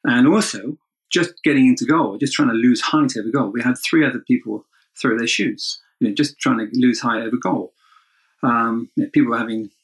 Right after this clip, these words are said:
I don't, don't know what extent of the deflation they had, but, you know, people were throwing their guy,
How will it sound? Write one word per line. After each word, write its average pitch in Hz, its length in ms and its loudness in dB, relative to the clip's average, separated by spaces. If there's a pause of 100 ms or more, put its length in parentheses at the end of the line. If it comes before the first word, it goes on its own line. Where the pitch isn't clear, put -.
I - 200 -16
don't, 139 180 -12 (420)
don't 127 200 2
know 110 60 0
what 107 100 -10
extent 123 400 0
of 98 140 -10
the 101 80 -16
deflation 113 500 -2
they 110 100 -2
had, 113 360 -6 (340)
but, 110 140 -2
you 107 60 -4
know, 107 200 -10
people 123 200 2
were 113 120 -2
throwing 117 320 0
their 110 100 -6
guy, 110 300 -2